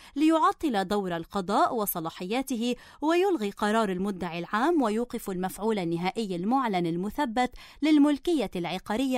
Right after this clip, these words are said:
في السجل العقاري. ثانيًا، يؤسفني لا بل يغضبني أن يساهم بعض المسؤولين ومن بينهم وزراء ونواب يدعون النزاهة والحرص على القانون وعلى الكنيسة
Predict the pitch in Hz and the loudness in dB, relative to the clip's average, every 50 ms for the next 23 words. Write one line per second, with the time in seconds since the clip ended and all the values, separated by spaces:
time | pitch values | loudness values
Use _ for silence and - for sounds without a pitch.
0 | 240 233 220 - 220 190 - - 196 175 226 240 220 214 208 202 180 180 190 - | 2 2 2 0 -4 -4 -2 -2 -2 -2 -2 -2 -2 -2 -2 -2 -4 -6 -8 -6
1 | - 196 175 156 151 156 - - - - - - - 440 370 269 190 170 156 151 | -4 -6 -6 -4 -6 -12 -12 -14 -20 -20 -10 0 4 4 4 6 4 2 -2 -4
2 | - - - - - 285 311 - - - 415 - - 285 226 208 226 285 339 311 | -8 -12 -20 -2 0 0 0 2 0 0 -2 -2 0 0 0 2 2 2 2 2
3 | 247 220 196 190 196 185 170 175 170 160 - 185 - 277 247 285 262 240 247 294 | 2 2 2 0 -2 -2 -2 -4 -4 -4 -4 -4 -4 -2 0 0 0 2 2 2
4 | 320 - 302 294 262 285 302 - - 392 392 311 285 247 208 190 180 170 190 185 | 2 2 0 0 2 2 2 2 2 2 2 2 2 2 2 0 2 2 2 0
5 | 190 180 175 160 160 180 180 - - 208 196 202 233 277 330 330 285 233 202 190 | 0 -2 -4 -4 -2 -2 -4 -4 -4 -4 -4 -2 2 4 4 4 4 4 2 0
6 | 190 185 208 233 254 247 226 190 185 175 175 175 185 190 180 208 196 202 226 214 | 0 0 0 2 2 2 2 2 0 -2 -2 -2 -4 -4 -2 -2 0 2 2 2
7 | - - 170 170 170 165 165 170 208 247 277 294 262 - - - - - - 311 | 0 0 -6 -6 -6 -6 -4 0 2 2 2 2 0 -2 -10 -20 -20 -10 -2 0
8 | 339 339 269 320 330 330 359 403 370 269 202 185 185 185 190 180 240 247 226 214 | 0 0 2 2 4 4 4 4 4 4 2 2 0 0 0 2 0 0 2 2
9 | 254 339 370 311 214 180 180 - - 233 233 220 - - 165 180 170 170 175 _ | 0 0 2 0 -2 -4 -4 -4 -4 -4 -4 -4 -6 -6 -4 -4 -4 -6 -8 _
10 | - 202 208 220 220 202 175 160 156 175 170 160 180 170 156 160 _ - 180 202 | -4 0 0 2 2 0 0 0 -2 -2 -2 -2 -4 -4 -4 -8 _ -6 -2 0
11 | 254 294 269 - 277 262 262 262 | 2 2 2 2 2 2 2 2